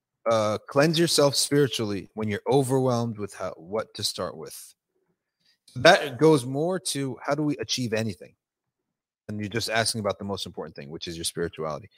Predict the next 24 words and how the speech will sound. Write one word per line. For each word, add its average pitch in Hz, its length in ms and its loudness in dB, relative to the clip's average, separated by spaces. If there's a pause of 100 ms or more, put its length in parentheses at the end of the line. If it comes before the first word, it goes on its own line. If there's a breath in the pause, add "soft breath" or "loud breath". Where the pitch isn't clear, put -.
(380)
You 123 80 6
achieve 180 260 6
anything 151 320 8
by 101 120 6
just 107 180 2
starting. 80 380 -2 (1300)
Just - 640 4
start. - 400 -4 (140)
Don't 117 260 -4
think. 87 300 -8
Don't 113 160 2
overthink. - 520 0 (460 soft breath)
So 120 180 2 (220)
I, 139 200 10
I, 139 380 8
I'm 185 120 4
assuming 127 340 0
this 139 140 0
person, 120 280 -2
if 110 160 -6
their 117 120 0
room 160 240 0
is 120 140 -2
messy, 104 400 -4